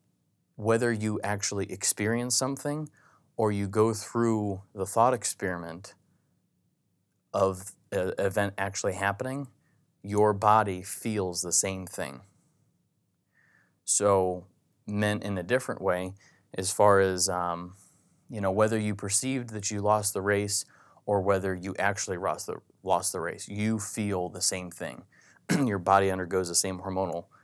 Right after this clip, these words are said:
changes, um, everything, you know, there's no difference between reality. So that's, I guess that's where I'm trying to say is that, th-, that basically reality doesn't have to, it doesn't have to happen in order for you to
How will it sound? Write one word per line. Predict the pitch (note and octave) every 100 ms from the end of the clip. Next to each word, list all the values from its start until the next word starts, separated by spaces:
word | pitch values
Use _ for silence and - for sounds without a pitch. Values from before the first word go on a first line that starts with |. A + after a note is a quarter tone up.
| _ _
changes, | - B2 A#2+ A#2 A2+ A2 - _ _ _ -
um, | - D2 - F#2+
everything, | G2+ F#2+ F#2+ F#2+ E2+ D#2+ -
you | F2+
know, | D#2+ F#2+ -
there's | E2+ - G#2 F#2
no | G#2 G#2
difference | G2 G2 - -
between | F2+ - G2
reality. | F2+ E2+ E2 D2 C2+ D#2+ -
So | F#2+ G#2
that's, | G#2 G#2 -
I | G#2+
guess | A2 G#2+
that's | G2
where | G2+
I'm | F2+
trying | F#2 F2
to | -
say | F2
is | E2 F#2
that, | F#2+
th-, | G#2+ G2+
that | G2+ G2+ -
basically | C3+ - G#2+ G#2
reality | G2 G2 G#2 A#2+ A#2 G#2+
doesn't | G#2+ G#2 F2
have | G#2 G2 -
to, | F#2+ D#2
it |
doesn't | A#2+ D3 C#3+ -
have | A2+ G#2+
to | -
happen | - G2 G2 -
in | F#2 F#2
order | F#2 G2
for | G2
you | F2+ F#2
to | F2 - D#2